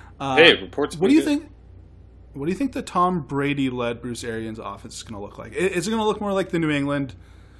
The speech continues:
Speaker 1: get the ball to Brady's hand style, or more like the Arians
Speaker 2: I don't,
Speaker 1: downfield
Speaker 2: I,
Speaker 1: shots? What, what do you
Speaker 2: I
Speaker 1: think?
Speaker 2: think more of a hi-, like,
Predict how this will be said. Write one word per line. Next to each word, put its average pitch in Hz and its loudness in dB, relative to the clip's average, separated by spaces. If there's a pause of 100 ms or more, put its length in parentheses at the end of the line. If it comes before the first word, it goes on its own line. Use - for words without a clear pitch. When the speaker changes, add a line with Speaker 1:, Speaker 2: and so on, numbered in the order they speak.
(200)
Speaker 1:
get 147 -4
the 147 -2
ball 135 4
to 135 -4
Brady's 135 -2
hand 135 -4
style, 165 0
or 165 0
more 143 -2
like 139 -2
the 147 -4
Arians 139 -2
Speaker 2:
I 123 10
don't, 175 4
Speaker 1:
downfield 120 -4 (180)
Speaker 2:
I, 131 8
Speaker 1:
shots? - -12
What, 127 -8 (100)
what 139 -10
do 135 -6
you 127 -8
Speaker 2:
I 135 2
Speaker 1:
think? 165 -4
Speaker 2:
think - -16
more 120 -2
of 120 -2
a 110 2
hi-, - -6
like, 117 -2